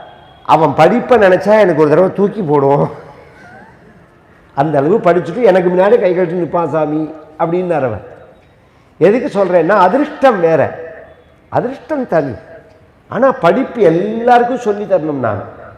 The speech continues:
அதுக்கு மேல அவரவர்களுடைய உழைப்பு, அவரவர்களுடைய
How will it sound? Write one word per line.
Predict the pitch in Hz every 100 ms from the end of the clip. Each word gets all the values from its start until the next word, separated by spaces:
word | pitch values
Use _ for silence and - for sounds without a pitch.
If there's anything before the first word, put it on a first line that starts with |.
| - _ _ _ _
அதுக்கு | - 220 254 277
மேல | 302 302
அவரவர்களுடைய | - 233 233 240 247 233 208
உழைப்பு, | 180 202 214 214 233
அவரவர்களுடைய | 208 185 175 190 196 190 170 165 143 120